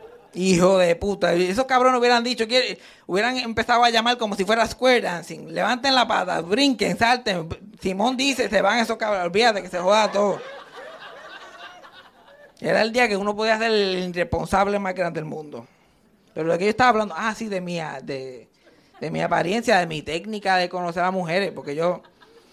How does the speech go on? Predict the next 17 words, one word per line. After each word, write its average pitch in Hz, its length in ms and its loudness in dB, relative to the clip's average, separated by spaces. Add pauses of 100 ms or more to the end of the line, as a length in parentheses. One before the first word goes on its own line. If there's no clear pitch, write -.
(160)
tengo 165 160 -2
que 180 80 0
tener 185 220 -2
mis 180 100 -6
diferentes 160 480 -2
técnicas. 175 560 -2 (760)
Dame 185 160 -6
checar 226 180 2
mis 214 140 0
notitas, 185 400 -4
que 131 80 -6
no 135 80 -8
se 156 80 -6
vaya, 151 160 -4
no 156 480 -10
se - 60 -6
vaya 151 220 -6